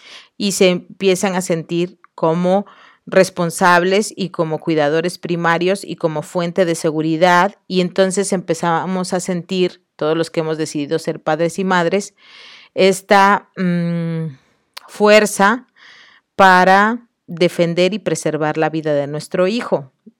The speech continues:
Mm, empiezan a cambiar nuestras motivaciones y, eh, los espacios desde los que tomamos decisiones, quedamos en segundo lugar y empezamos a hacer cosas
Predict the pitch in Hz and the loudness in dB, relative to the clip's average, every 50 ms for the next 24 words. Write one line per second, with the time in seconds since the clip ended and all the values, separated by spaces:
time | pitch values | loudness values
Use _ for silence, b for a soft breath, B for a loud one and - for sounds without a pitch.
0 | _ _ _ _ - 104 175 185 180 190 196 202 - _ - - - 170 165 - | _ _ _ _ -14 -8 -4 -2 -2 -2 -2 -4 -6 _ -10 -8 -6 -6 -4 -2
1 | 190 185 - - 190 180 170 160 - 160 151 151 165 165 165 170 170 - b b | -2 -2 -2 -2 -2 -4 -4 -4 -4 -6 -4 0 2 2 2 2 0 -4 b b
2 | b b b b b b - 160 160 - - 175 170 160 185 185 185 185 202 185 | b b b b b b -6 -6 -6 -4 -2 -2 -2 0 -2 -4 -4 -4 -2 0
3 | 202 196 196 - 233 226 220 220 214 220 247 285 - - - _ _ _ _ _ | 0 0 0 0 0 0 2 2 0 -2 -2 -4 -6 -12 -16 _ _ _ _ _
4 | _ _ _ _ _ _ - 175 170 170 180 190 208 220 240 240 - - - 165 | _ _ _ _ _ _ -4 -2 -2 -2 -2 -2 -4 -4 -6 -8 -8 -4 -2 0
5 | 156 151 151 151 147 147 151 151 143 - 156 165 160 - - 160 - - - 170 | 0 0 0 0 0 0 0 -2 -2 -2 -2 -4 -4 -4 -6 -10 -6 -2 -2 -2
6 | 165 - 190 185 180 175 165 156 160 151 151 143 - - 156 - - 147 147 147 | 0 -2 -4 -4 -4 -4 -4 -4 -6 -6 -8 -8 -6 -8 -8 -6 -6 -8 -6 -6
7 | 156 165 170 165 175 - - 190 180 - 220 214 202 202 202 226 247 - - b | -6 -6 -6 -6 -8 -8 -8 -10 -8 -6 -4 -2 -2 -2 -2 -4 -6 -6 -10 b
8 | b b b b b b b b - 165 151 151 160 165 160 - 185 180 170 - | b b b b b b b b -4 -2 -2 -2 -2 -4 -6 -6 -6 -6 -4 -4
9 | 185 175 170 175 180 180 190 196 190 196 180 185 190 247 254 - _ _ _ _ | -4 -4 -4 -4 -4 -4 -4 -2 -2 2 2 4 4 2 0 -2 _ _ _ _
10 | _ _ _ _ _ - 185 185 175 165 165 170 160 - 175 170 165 - - 165 | _ _ _ _ _ -4 -2 0 0 0 0 -2 -2 -2 -4 -6 -6 -6 -8 -8
11 | - 170 143 - - - 160 156 - 165 156 - - - | -6 -6 -8 -6 -6 -6 -6 -4 -4 -6 -8 -8 -10 -18